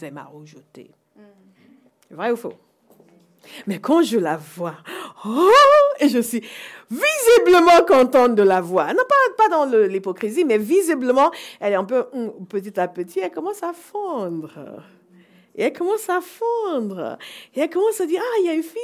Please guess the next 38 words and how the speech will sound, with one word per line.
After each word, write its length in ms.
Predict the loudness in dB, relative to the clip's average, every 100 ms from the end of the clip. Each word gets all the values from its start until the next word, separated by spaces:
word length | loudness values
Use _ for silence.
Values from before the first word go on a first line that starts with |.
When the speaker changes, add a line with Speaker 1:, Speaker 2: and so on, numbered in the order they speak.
| -10
Speaker 1:
ici 140 | -10
qui 140 | -8 -6
m'aime 260 | -6 -6
beaucoup. » 380 | -6 -8 -10 -20 _ -20 -18 -14
Elle 60 |
commence 320 | -6 -4 -4 -6
à 100 | -8
fondre. 580 | -10 -8 -6 -6 -6
Au 300 | -10 -12 -8
bout 120 | -2 0
d'un 100 | 0
moment, 160 | -2
c'est, « 300 | -2 -2 -4 -6 _ 4
Ah !» 800 | 4 4 2 4 4 4 0 -4 -10 _ _ _ _ -2
J'ai 100 | 2
interdit 440 | 2 4 4 4
à 100 | 4
Béa, « 200 | 4 2 4 6 6
Oh, 60 |
on 80 | 4
me 40 |
saute 280 | 4 2 2
pas 180 | 4 4
au 60 | 4
cou. » 260 | 2 0
<laughs> 1900 | 0 -6 -6 -6 -10 -12 -12 -14 -16 -20 -20 _ _ -20 _ _ -10 2 4 6
Ouh. 280 | 4 -2 -12 -14 _ _ _ _ _ _ -20 -20 _ -10
Il 0 |
y 40 |
a 20 | -6
des 80 |
gens 180 | -2 -2
qui 140 | -2 -8
aiment. 240 | -8 -12 -16 -20 -20 _ _ -20 -20 -20 -20 -20
Bon. 120 | -20 -20 -20 -20 -20 -20 -20 _ _ _ _ -20 _ _ _ _ _ _ _ _ -6
Avec 180 | -2 -2
beaucoup 200 | -2 -8
d'amour. 540 | -10 -12 -12 -14 -18